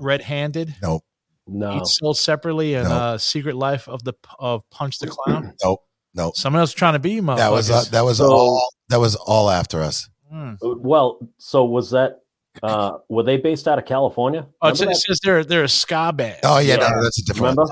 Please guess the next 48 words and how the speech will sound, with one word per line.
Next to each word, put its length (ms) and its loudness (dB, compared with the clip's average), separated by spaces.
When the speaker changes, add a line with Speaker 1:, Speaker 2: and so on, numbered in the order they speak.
Speaker 2:
one. 100 -4
Speaker 3:
Yep. 100 4
Speaker 2:
That's, 220 0
that's 200 2
Punch 240 -2
the 60 -2
Clown 240 0
with 80 0
a 40 -4
C. 360 -4
We 120 2
were 80 0
Speaker 1:
Hmm. 60 -6
Speaker 2:
Punch 180 0
the 80 -8
Clown 240 0
with 100 -4
a 40 -6
K. 340 -2
Speaker 1:
Ah, 540 -10
okay. 360 -20
Speaker 2:
Yes. 420 0
Um, 580 0
and 140 2
they 100 4
didn't, 260 0
yeah, 120 4
'cause 140 -2
I 60 4
was 140 0
like, 160 0
"Yo, 140 4
they 140 0
weren't 200 2
that 160 2
motivated. 480 0
They 100 2
didn't 140 -2
put 120 0
out 120 2
three 220 -2
albums 260 0
after 320 0
us." 320 -4
<laughs> 220 -2
Speaker 3:
No. 360 2
<laughs> 460 -6
Speaker 2:
I 1040 -4